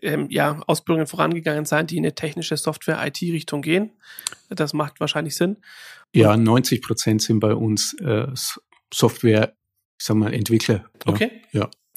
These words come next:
Speaker 1: Und, ähm, oftmals ist es ja so, wie, wie gerade das Beispiel, wenn du sagst, ähm, jemand, der extrem gut im drei D Modellierung ist, das sind ja Dinge, die man oft in der Ausbildung auch vielleicht gar nicht so mitkriegt, sondern sich erst danach in die Richtung entwickelt. Also Leidenschaft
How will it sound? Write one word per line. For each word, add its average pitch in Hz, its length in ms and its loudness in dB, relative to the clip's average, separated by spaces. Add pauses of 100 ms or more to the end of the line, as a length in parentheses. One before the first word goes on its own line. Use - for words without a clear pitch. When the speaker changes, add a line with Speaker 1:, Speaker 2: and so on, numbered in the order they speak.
(100)
Speaker 1:
Und, 143 240 2
ähm, 151 200 -4
oftmals 156 320 -2
ist 156 120 -2
es 147 80 -6
ja 147 80 -2
so, 156 260 -4
wie, 156 160 -6
wie 151 140 -10
gerade 151 240 0
das 160 100 -4
Beispiel, 165 360 -4
wenn 160 40 0
du 156 80 0
sagst, 151 380 -8
ähm, 165 300 -4
jemand, 160 340 -6
der 160 260 -6
extrem 156 300 -4
gut 156 180 -4
im 151 100 0
drei 151 220 -4
D 147 140 -2
Modellierung 160 480 -4
ist, - 200 -6 (240)
das 165 120 -8
sind 165 80 -2
ja 151 80 0
Dinge, 156 240 -4
die 175 80 -4
man 156 140 -2
oft - 180 -8
in 156 80 -4
der 151 120 -4
Ausbildung 160 380 -4
auch 151 140 -8
vielleicht 151 280 -6
gar - 160 -4
nicht - 160 -6
so 160 140 -4
mitkriegt, 160 340 -6
sondern 156 240 -2
sich - 280 -12
erst - 180 -8
danach - 320 -4 (480)
in 160 80 -4
die 156 80 -6
Richtung 151 320 -10
entwickelt. 160 380 -4
Also 156 160 0
Leidenschaft 175 540 2